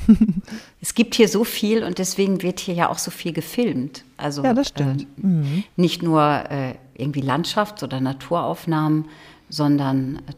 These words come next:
Speaker 2: tatsächlich ja auch Fernsehfilme, Krimis, die hier aufgenommen werden, weil die Landschaft un-,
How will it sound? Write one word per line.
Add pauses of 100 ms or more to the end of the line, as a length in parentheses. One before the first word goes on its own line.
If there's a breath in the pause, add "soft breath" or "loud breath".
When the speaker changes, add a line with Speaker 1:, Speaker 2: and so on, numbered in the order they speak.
(100)
Speaker 2:
tatsächlich
ja
auch
Fernsehfilme,
Krimis,
die
hier
aufgenommen
werden,
weil
die
Landschaft
un-,